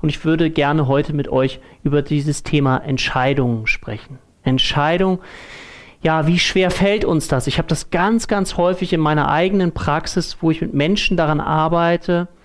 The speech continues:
Entscheidungen zu treffen und, wie ich schon sagte, dieses Gefühl von, ich wünsche mir so sehr, dass ich eine richtige Entscheidung treffe. Nun wissen wir aus einigen Studien, dass es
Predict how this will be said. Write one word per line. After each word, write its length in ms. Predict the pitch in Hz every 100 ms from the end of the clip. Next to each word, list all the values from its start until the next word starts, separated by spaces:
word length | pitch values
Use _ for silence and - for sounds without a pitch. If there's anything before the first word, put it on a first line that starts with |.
| - - - _ _ _
Entscheidungen 840 | - 156 - - 160 202 190 151 143
zu 160 | - -
treffen 680 | - - 139 - 175 214 - - - - - _ -
und, 360 | 170 175 - - _ - -
wie 100 | -
ich 100 | 165
schon 200 | - 160
sagte, 420 | 143 143 175 -
dieses 320 | 156 156 147 -
Gefühl 420 | 151 - 180 180
von, 360 | 180 165 151 - - - -
ich 200 | - -
wünsche 300 | 175 196 196
mir 140 | 175
so 100 | 160
sehr, 220 | 143 156
dass 140 | 160 151
ich 140 | 151
eine 260 | 147 147 170
richtige 420 | 185 - 165 135
Entscheidung 640 | 120 117 - 113 113 107
treffe. 440 | - 123 117 - - _ _ _ _ - - - - -
Nun 140 | 185
wissen 220 | 247 269
wir 100 | 226
aus 120 | 185 180
einigen 420 | 165 220 214 175
Studien, 440 | - 196 277 220
dass 180 | 175 -
es 300 | 160 - -